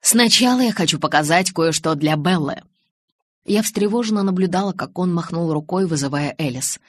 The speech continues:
«Я знаю, что ты за нее беспокоишься»,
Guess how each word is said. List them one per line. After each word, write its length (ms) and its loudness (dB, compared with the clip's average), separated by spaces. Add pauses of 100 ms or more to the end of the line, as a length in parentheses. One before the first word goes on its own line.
(1120)
«Я 280 6
знаю, 400 2
что 220 -2
ты 180 0
за 140 0
нее 180 0
беспокоишься», 760 0